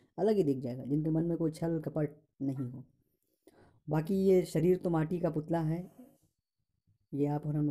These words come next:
बहुत अच्छे से जानते हैं। तो मैं सिर्फ यही बात आपको, जो मैंने बातें बताई, इनको आप ध्यान रखें और इन बातों के लिए ध्यान रखेंगे आप, तो आपको कभी भी कोई नुकसान नहीं होगा।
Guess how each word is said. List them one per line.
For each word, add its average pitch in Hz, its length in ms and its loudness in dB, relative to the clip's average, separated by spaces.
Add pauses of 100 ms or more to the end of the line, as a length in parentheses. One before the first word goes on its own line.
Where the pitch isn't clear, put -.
बहुत 143 240 -6
अच्छे 143 200 -6
से 147 100 -4
जानते 127 340 -6
हैं। 147 160 -8 (680)
तो 180 60 0
मैं 220 140 2 (220)
सिर्फ 269 280 2
यही 202 240 4
बात 196 260 0
आपको, 175 360 -2
जो 165 160 -2
मैंने 165 200 0
बातें 147 280 0
बताई, 156 240 -2
इनको 156 220 0
आप 151 220 -4 (960)
ध्यान 156 360 -2
रखें 165 260 -4 (440)
और 185 100 -2
इन 202 60 0
बातों 196 220 2
के 202 60 0
लिए 202 140 0
ध्यान 165 300 0
रखेंगे 156 280 -2
आप, 139 180 -6
तो 143 60 -4
आपको 143 200 -6
कभी 147 240 -4
भी 151 120 0
कोई 143 160 -2
नुकसान 127 340 -6
नहीं 120 200 -4
होगा। 135 220 -12